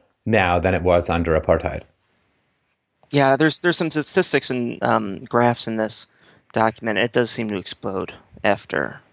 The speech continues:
Speaker 2: the end of it.
Speaker 1: Now, I happen to believe that black lives do matter. I think white lives matter. I think everyone's lives matter. And the fact that you've got four hundred thousand blacks murdered as the result of a variety of things that may have happened a-,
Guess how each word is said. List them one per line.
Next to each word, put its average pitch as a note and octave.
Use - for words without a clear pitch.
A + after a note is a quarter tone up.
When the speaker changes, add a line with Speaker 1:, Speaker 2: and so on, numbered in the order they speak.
Speaker 2:
the G#2
end F#2
of -
it. -
Speaker 1:
Now, C#3
I F#3
happen A2
to A2
believe G#2+
that B2
black G2
lives C#3
do A3
matter. D2
I D#2
think D#2+
white G2+
lives A2+
matter. A2+
I F2
think F2
everyone's F2+
lives E2+
matter. B2+
And G#2+
the -
fact B2
that -
you've G#2+
got G2+
four A#2
hundred G#2
thousand F#2+
blacks F2+
murdered G2
as F2+
the F#2
result F2+
of F2
a F2+
variety E2+
of E2
things F2
that E2+
may F2
have F2
happened F2+
a-, F2